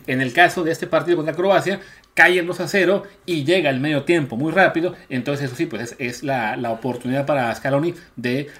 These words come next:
a dar con sus jugadores, de concentra-, de que estén todos más concentrados, de, de, de tener un plan, digamos, más establecido de qué hacer a partir de ahora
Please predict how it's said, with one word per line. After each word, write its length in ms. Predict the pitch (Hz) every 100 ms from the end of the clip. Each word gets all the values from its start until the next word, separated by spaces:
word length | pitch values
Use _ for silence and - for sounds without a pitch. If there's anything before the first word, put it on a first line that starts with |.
| -
a 160 | 107
dar 160 | 101 123
con 120 | 139
sus 80 | -
jugadores, 580 | 147 151 175 160 170 170 -
de 160 | 117 110
concentra-, 400 | 117 113 107 -
de 120 | 117
que 100 | 107
estén 180 | - 131
todos 180 | 143 139
más 140 | 139
concentrados, 680 | 147 139 127 170 156 170 - - -
de, 680 | 107 107 104 101 101 110 139
de, 100 | 123
de 260 | 123 -
tener 180 | 139 131
un 160 | 170 165
plan, 380 | 165 165 147 135
digamos, 320 | 123 139 135
más 100 | 143
establecido 520 | - 123 120 151 135
de 160 | 110 110
qué 120 | 139
hacer 260 | 123 143 117
a 100 | -
partir 260 | 104 135
de 60 | 120
ahora 320 | 135 135